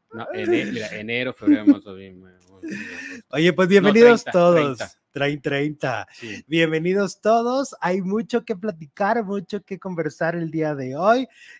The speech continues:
Speaker 2: Y, este, vayan conectándose, vayan sentándose al chisme. Y vamos a empezar con Anabel Hernández, que ha sido todo un tema,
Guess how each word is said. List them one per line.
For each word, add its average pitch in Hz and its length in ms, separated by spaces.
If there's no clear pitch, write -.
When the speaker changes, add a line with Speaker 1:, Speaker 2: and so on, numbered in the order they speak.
Speaker 2:
Y, 214 500
este, 135 720
vayan 139 360
conectándose, 147 840
vayan 120 320
sentándose 123 540
al 110 260
chisme. 240 580
Y 143 100
vamos 180 280
a - 20
empezar 175 640
con 190 500
Anabel 160 760
Hernández, 202 1000
que 160 220
ha 175 160
sido 175 360
todo 160 520
un 180 400
tema, 214 580